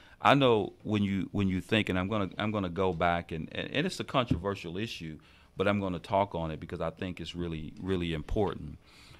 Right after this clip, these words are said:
Um, the, uh, during the na-, days of the Nation of Islam, where you had a significant number of individuals who basically, and when I say the days, I'm talking about the older days during the time of,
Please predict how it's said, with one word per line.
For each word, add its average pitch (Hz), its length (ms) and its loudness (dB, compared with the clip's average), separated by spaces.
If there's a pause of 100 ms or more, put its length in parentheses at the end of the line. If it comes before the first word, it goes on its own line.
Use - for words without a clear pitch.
(240)
Um, 85 600 6 (800)
the, 92 600 0 (260)
uh, 85 360 4 (420)
during 110 240 6
the 95 80 4
na-, 101 320 4
days 98 340 0
of 85 100 -4
the 82 80 -4
Nation 82 320 -6
of 76 100 -12
Islam, 71 480 -12 (580)
where 90 160 -2
you 92 160 -4
had 90 240 0
a 80 60 -6
significant 90 680 -6
number 85 260 -6
of 78 120 -10
individuals 80 800 -8
who 90 120 -8
basically, 80 840 -8 (340)
and 95 100 -4
when 98 100 -2
I 90 80 0
say 92 200 -2
the 78 100 -4
days, 78 260 -6
I'm 82 80 -10
talking 80 300 -8
about 80 220 -8
the 78 120 -8
older 80 200 -8
days 78 240 -10
during 80 160 -12
the 78 80 -14
time 76 440 -10
of, 71 120 -14